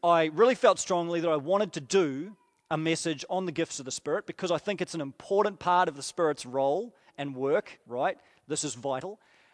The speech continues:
Uh, but to be honest, I approached this with some fear and trepidation. I haven't been quite sure how to, how to get into this topic and what to say. I know that the gifts of the Holy Spirit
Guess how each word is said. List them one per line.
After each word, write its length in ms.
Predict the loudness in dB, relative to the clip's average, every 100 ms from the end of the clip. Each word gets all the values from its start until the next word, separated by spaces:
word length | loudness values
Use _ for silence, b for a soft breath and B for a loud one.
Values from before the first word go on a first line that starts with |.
| b -4
Uh, 280 | 0 0
but 240 | 6 6 6
to 80 | 2
be 120 | 2
honest, 480 | 4 6 6 2 2
I 100 | 2
approached 400 | 2 4 2 2
this 180 | -4 -6
with 120 | -6
some 180 | -8 -8
fear 200 | -4 -4
and 100 | -2
trepidation. 560 | -4 -4 -2 -2 -6 -2
I 180 | 2 4
haven't 280 | 4 2 0
been 220 | -2 2
quite 260 | 4 4
sure 240 | 2 -2 -2
how 160 | 0
to, 160 | 0 0
how 140 | -2
to 160 | -4 -6 _ _
get 160 | 0 0
into 200 | 0 0
this 160 | -2 -2
topic 460 | -2 0 -2 -4
and 160 | -8 -4
what 220 | -2 0
to 80 | -2
say. 380 | 2 2 2 0
I 100 | -4
know 460 | -2 2 4 4
that 180 | 2 -2
the 80 | -2
gifts 300 | 0 0 0
of 80 | -2
the 60 |
Holy 180 | 0 0
Spirit 300 | -2 -2 -2